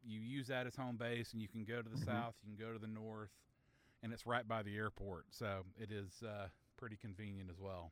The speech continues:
Speaker 1: But you need to
Speaker 2: Yeah,
Speaker 1: get out
Speaker 2: that's
Speaker 1: there,
Speaker 2: cool.
Speaker 1: Dan.
Speaker 2: Yeah, I definitely do. And, and, you know, I'm just, I'm looking at experience scottsdale dot com. Lots of great information there. You need to, yeah, and if you're listening, you need to check that out.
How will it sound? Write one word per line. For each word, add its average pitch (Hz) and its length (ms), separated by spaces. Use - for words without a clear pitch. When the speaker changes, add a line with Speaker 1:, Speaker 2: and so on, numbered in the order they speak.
Speaker 1:
But - 140
you 120 60
need 117 120
to 123 60
Speaker 2:
Yeah, 123 60
Speaker 1:
get 117 80
out 110 100
Speaker 2:
that's - 60
Speaker 1:
there, 98 120
Speaker 2:
cool. 92 80
Speaker 1:
Dan. 90 200
Speaker 2:
Yeah, 135 160
I 131 100
definitely 151 380
do. 110 300
And, 110 200
and, 135 120
you 135 60
know, 139 80
I'm 104 160
just, - 340
I'm 98 160
looking 160 220
at 104 80
experience 120 800
scottsdale 107 720
dot 90 300
com. 80 360
Lots 131 500
of 104 100
great 113 280
information 101 640
there. 82 120
You 90 100
need 104 140
to, 104 80
yeah, 98 120
and 92 140
if 90 100
you're 107 100
listening, 117 300
you 101 80
need 113 140
to 82 80
check - 360
that 95 140
out. 87 300